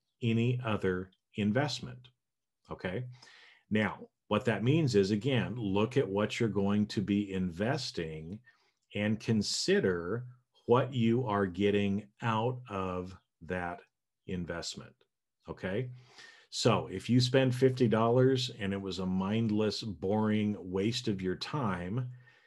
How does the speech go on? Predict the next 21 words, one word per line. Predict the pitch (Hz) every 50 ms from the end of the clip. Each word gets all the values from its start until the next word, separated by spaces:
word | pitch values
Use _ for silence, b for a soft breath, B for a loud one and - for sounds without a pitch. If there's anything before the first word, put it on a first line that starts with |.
| B B
fifty | _ - - 123 127 127 127 131 117
dollars | 110 117 127 143 127 107 98 98 110 120 120 123 - -
was | 98 101 101 95 -
not | 104 104 107 104 104 113 123
a | 123 120 104
very | 90 95 95 101 98 98
good | 92 98 101 95 90
use | 90 110 139 131 95 85 92 113 - - - - - -
of | 95 92 92 95
your | 90 92 92
time | 90 - - - 127 120 95 87 90 90 98
from | - - 92 90 95
an | 95 98
investment | 98 98 90 85 101 104 117 120 - - - 92 87 87 - - - - - -
perspective, | - 101 95 - - - - - - - - - - - _ _ _ _ _ -
okay? | 82 - - 90 87 95 147 - B B B B B B B B B B B B B -
Now, | 101 110 107 101
on | 107 110 113 113
the | 117
flip | 120 - 170 196 196 -
side, | - - 98 85 78 -